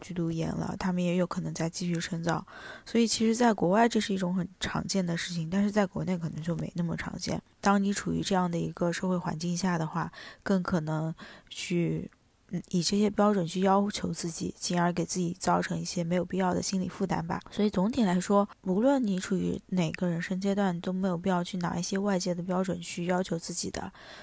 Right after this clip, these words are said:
我相信一定有很多人是在工作几年后，比如说想考公务员，想换份工作；也有很多人是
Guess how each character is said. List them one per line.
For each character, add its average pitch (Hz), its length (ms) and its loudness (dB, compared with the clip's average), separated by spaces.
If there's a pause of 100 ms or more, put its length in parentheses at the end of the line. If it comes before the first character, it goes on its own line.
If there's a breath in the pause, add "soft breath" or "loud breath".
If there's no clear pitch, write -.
(100)
我 170 140 0
相 233 220 6
信 208 440 0 (120)
一 180 120 0
定 214 140 0
有 214 140 4
很 190 120 4
多 170 140 2
人 170 100 2
是 180 160 -2
在 190 140 2
工 220 160 0
作 226 100 2
几 185 140 -4
年 170 220 -2
后， 202 340 4
比 185 140 -2
如 170 100 0
说 180 140 0
想 175 180 0
考 175 180 -4
公 185 160 0
务 190 120 2
员， 170 260 -2 (460 loud breath)
想 - 160 0
换 202 200 4
份 185 160 2
工 175 160 2
作； 175 240 0 (440 loud breath)
也 220 120 4
有 247 140 8
很 240 140 6
多 196 200 8
人 190 220 6
是 190 680 2